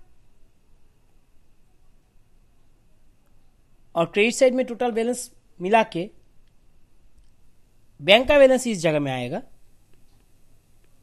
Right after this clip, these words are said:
to balance सीडी, ओके? मगर एक चीज़ याद रखो, जब बैंक का बैलेंस हमेशा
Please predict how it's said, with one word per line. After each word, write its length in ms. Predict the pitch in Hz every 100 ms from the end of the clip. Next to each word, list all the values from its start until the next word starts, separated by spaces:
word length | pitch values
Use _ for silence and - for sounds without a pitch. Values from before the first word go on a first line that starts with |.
| - _ - _ - _ _ _ - - _ _ - - _ _ - - - - - - _ _ - _ -
to 120 | 233
balance 460 | 190 185 165 226 - - _ _ - _ _ _ _ - - - - _ - -
सीडी, 360 | - 143 113 - - _ - - - - - - - 180
ओके? 240 | 165 262 - - - - - - -
मगर 240 | 202 277 359
एक 160 | 349
चीज़ 240 | - 294 196
याद 240 | 165 143
रखो, 320 | 147 - 233
जब 260 | 175 247 156
बैंक 300 | 190 277 302
का 100 | 330
बैलेंस 580 | 226 147 165 226 - - - - - - - - - - - - - - _ _ - - - _ - _ _ _ -
हमेशा 460 | 196 269 311 254